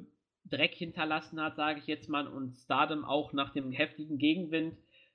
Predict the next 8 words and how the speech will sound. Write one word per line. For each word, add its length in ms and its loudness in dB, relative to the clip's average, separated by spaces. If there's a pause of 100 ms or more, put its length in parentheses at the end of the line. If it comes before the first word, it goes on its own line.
erstmal 320 0
drauf 220 4
verzichtet 500 -2
hat, 180 2
sie 140 -4
einzusetzen 920 0
und 300 0
jetzt 380 -2